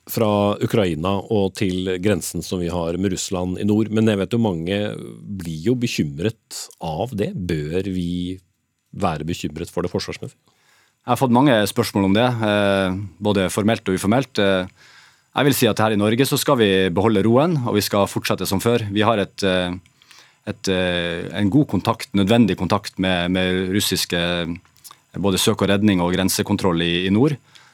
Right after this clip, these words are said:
Speaker 2: Og det er vi også avhengig av i forhold til å samarbeide rundt, eh, rundt for eksempel, eh,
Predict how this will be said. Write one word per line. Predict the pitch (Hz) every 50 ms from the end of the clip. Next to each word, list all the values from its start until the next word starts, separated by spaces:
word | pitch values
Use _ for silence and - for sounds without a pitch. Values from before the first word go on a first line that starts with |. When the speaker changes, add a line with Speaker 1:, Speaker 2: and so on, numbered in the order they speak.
| _ _ -
Speaker 2:
Og | 101 98 110
det | 147
er | 160 110
vi | 90
også | 90 101 - - 87
avhengig | 92 104 107 98 87 80 80
av | 80 85 87
i | 87
forhold | 85 - 101 95 85
til | - 92 87
å | 82
samarbeide | - 95 95 98 95 85 92 85 82 82 85
rundt, | 85 85 80 - - 87
eh, | 85 85 85 82 85 85 85 90 92 95
rundt | 98 - -
for | 98
eksempel, | 87 - 92 82 - 92 90 87
eh, | 87 87 82 85 80